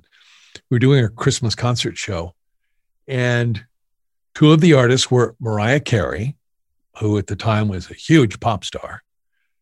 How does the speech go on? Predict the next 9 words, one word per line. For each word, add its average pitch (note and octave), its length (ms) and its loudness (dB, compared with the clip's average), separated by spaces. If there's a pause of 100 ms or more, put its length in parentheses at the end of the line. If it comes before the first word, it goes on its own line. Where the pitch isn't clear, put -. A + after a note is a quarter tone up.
(340)
and C#3+ 200 2
Green F#3+ 260 6
Day. G2+ 280 -2 (680)
And A#2+ 160 -6
Green F3 240 0
Day A#2+ 220 -2
was C#3+ 180 -4
the B2+ 100 -4
headliner. A2+ 540 -4